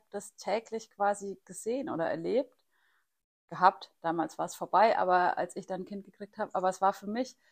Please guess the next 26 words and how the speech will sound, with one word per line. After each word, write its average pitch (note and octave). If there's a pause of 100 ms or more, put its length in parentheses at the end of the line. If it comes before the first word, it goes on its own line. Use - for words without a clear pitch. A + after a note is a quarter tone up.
(280)
was, G3+
womit G3+
ich -
ganz G#3+
viel G#3+
Berührung G3
hatte A3
und G#3
ganz G3
selbstverständliche G#3
Berührung G#3+
und G3
trotzdem A#3
war G3+
die G3
Idee, G#3+ (640)
ähm, F#3+ (1160)
dass, F#3+ (540)
naja, G3+
so, F#3
ne, G#3+
mit F#3+ (360)
sechs -
oder F#3
neun F#3
Monaten, A3+